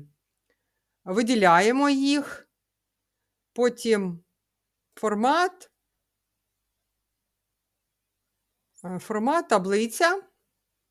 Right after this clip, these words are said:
І внизу об'єднати клітинки. Тут у нас об'єднано для хлопчиків окремо. Те ж саме формат, таблиця, об'єднати. І для дівчаток.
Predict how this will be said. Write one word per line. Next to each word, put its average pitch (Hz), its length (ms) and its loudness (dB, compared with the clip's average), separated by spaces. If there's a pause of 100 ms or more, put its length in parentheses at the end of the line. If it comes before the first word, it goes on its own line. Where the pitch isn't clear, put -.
(640)
І 320 100 0
внизу 269 380 2
об'єднати 208 580 0
клітинки. 147 760 -8 (840)
Тут 294 140 -2
у 277 40 0
нас 247 240 2
об'єднано 214 760 0
для 208 180 0
хлопчиків 247 880 -4 (560)
окремо. 262 760 0 (460)
Те 254 180 2
ж - 140 -6
саме 208 680 2
формат, 262 760 -2 (540)
таблиця, 247 1000 0
об'єднати. 202 1040 -2
І 262 120 -2
для 262 160 2
дівчаток. 165 920 -6